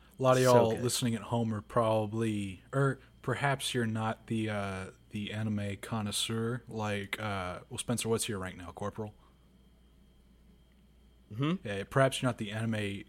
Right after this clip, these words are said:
Speaker 1: connoisseur like Corporal Schmitz or myself.
Speaker 2: Oh, no,
Speaker 1: Uh,
Speaker 2: Lance Corporal.
Speaker 1: Lance
Speaker 2: Oh. <laughs>
Speaker 1: Corporal Schmitz. For, for
Speaker 2: I, I didn't understand the question.
Speaker 1: Okay.
Speaker 2: <laughs> No,
Speaker 1: Anyways.
Speaker 2: I'm, I'm not, I'm no leader. I just do what I'm told.
Speaker 1: Lance Corporal Schmitz.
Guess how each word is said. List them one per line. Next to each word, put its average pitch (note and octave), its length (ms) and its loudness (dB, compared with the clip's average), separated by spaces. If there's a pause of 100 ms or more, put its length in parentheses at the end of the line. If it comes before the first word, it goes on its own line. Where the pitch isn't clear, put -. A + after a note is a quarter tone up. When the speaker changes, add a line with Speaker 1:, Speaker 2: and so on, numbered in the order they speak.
Speaker 1:
connoisseur A2+ 460 2
like G2+ 180 -2
Corporal A2 340 -2
Schmitz - 560 -2
or A2 120 -4
myself. G2 600 -6
Speaker 2:
Oh, B2+ 360 8
no, B2 260 6
Speaker 1:
Uh, B2 140 6
Speaker 2:
Lance B2 240 6
Corporal. G2+ 280 0
Speaker 1:
Lance B2+ 280 8
Speaker 2:
Oh. - 20 8
<laughs> - 20 -2
Speaker 1:
Corporal D3 220 6
Schmitz. A2 560 6 (280)
For, B2 260 0
for A2 260 -4 (120)
Speaker 2:
I, C#3 140 10
I C#3+ 140 10
didn't D3+ 200 8
understand C#3 440 8
the B2+ 60 6
question. - 460 6
Speaker 1:
Okay. A2 220 2 (200)
Speaker 2:
<laughs> G3+ 220 -6
No, C3 140 8 (180)
Speaker 1:
Anyways. B2 200 4
Speaker 2:
I'm, B2+ 100 6
I'm C3+ 60 6
not, B2 240 6
I'm B2 180 0
no A#2 120 2
leader. G2+ 480 0
I A#2+ 140 0
just A#2+ 160 -2
do A2+ 80 2
what G#2 100 2
I'm F#2+ 140 -4
told. C3+ 120 -2
Speaker 1:
Lance B2+ 160 4
Corporal - 320 0
Schmitz. - 380 -4